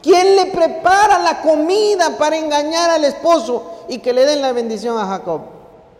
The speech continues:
La madre. Y en medio de esa circunstancia podemos darnos cuenta, ¿era la mujer indicada por Dios?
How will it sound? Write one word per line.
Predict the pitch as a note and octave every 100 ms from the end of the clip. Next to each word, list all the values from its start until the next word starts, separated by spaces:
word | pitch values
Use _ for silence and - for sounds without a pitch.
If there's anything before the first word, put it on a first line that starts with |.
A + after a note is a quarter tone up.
| _ _ _ _
La | D#4+ E4+
madre. | E4+ G4 F#4 D4+ D4 C4+ B3+ - - - - _ _ _ _ _ _ _ _ _ _ - _ _ _ _ _ _ _ _ _ _ _ _ _ _
Y | D3+
en | D#3+
medio | F3+ F#3
de | F3+
esa | F3+ F3+
circunstancia | E3+ D#3+ D3+ D3 C#3+ F3+ F3+ E3 C#3+
podemos | D3 D#3+ D#3+ D#3
darnos | D#3+ D#3+ D#3+
cuenta, | - F#3 E3 D3+ C3+ - - - _ _ _ _ -
¿era | D3+ F#3 G#3
la | G3+
mujer | F#3 E3+ - G3
indicada | G#3+ G3+ F#3+ - G#3 A3
por | A3+ A3 A3
Dios? | B3 C4+ -